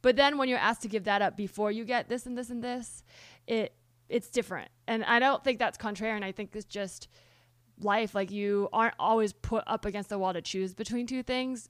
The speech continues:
And if you're asked, like, in a broad sense, you tend to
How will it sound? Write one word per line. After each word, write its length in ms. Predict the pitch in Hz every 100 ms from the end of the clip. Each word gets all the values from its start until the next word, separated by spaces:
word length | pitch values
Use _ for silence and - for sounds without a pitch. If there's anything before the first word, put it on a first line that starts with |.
| -
And 200 | 196 196
if 100 | 185
you're 160 | 190 175 -
asked, 480 | 196 285 - - -
like, 220 | 277 285
in 80 | 233
a 80 | 196
broad 300 | 240 262 254
sense, 340 | 359 427 427
you 80 | 247
tend 240 | 226 220 208
to 300 | 214 190